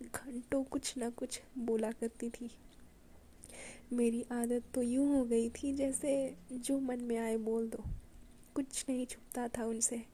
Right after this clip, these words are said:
बाद में लगता था, "शिट, क्या बोल दिया।" बहुत प्यार करती थी वो मुझे। मुझे बचपन में कभी दोस्त की कमी ही नहीं खली।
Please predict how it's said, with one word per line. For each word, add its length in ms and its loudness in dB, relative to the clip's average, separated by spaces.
बाद 340 -2
में 60 2
लगता 360 -2
था, 220 -6
"शिट, 420 -8
क्या 180 -2
बोल 280 0
दिया।" 300 -6
बहुत 260 2
प्यार 320 -2
करती 420 -4
थी 180 -2
वो 160 0
मुझे। 460 -4
मुझे 600 0
बचपन 480 -4
में 220 0
कभी 520 -4
दोस्त 400 4
की 100 2
कमी 340 -2
ही 220 4
नहीं 300 2
खली। 480 -2